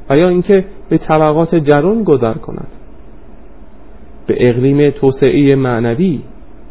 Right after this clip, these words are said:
ساحتی که خارج از این سیاره و حتی ماوراء جهانهای روانی است و در نواحی خلوص معنوی در تپش می‌باشد.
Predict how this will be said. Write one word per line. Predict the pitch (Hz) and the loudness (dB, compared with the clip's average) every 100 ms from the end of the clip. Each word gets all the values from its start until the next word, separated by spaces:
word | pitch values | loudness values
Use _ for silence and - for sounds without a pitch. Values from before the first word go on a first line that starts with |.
| - - - - - | -18 -18 -18 -18 -2
ساحتی | 127 127 135 135 | -2 0 -2 -2
که | 131 139 | -2 -4
خارج | 135 131 127 139 | -2 0 2 2
از | 135 - | 0 -2
این | - 190 190 | -2 -2 0
سیاره | 180 165 160 156 156 - - - | 2 4 4 4 2 -2 -14 -10
و | |
حتی | 135 151 - - 156 151 - - | 0 0 0 -2 -2 -2 -12 -4
ماوراء | 139 143 143 151 170 143 | 2 4 6 4 4 2
جهانهای | 165 151 139 127 131 127 127 | 2 0 0 -2 -2 0 2
روانی | 120 110 110 170 185 | 0 -2 -2 -2 -4
است | - - - - - - - - - - | -8 -16 -18 -18 -18 -18 -18 -18 -12 0
و | |
در | 135 147 | 4 4
نواحی | 160 165 170 190 202 | 4 2 2 2 2
خلوص | 170 180 202 202 | 4 2 4 2
معنوی | 180 156 143 135 156 165 - - - 131 | 2 2 0 0 0 -4 -8 -14 -4 2
در | 127 | 2
تپش | - 120 - 233 - | 2 -2 2 0 0
می‌باشد. | 147 110 107 117 - | -2 0 -4 -6 -12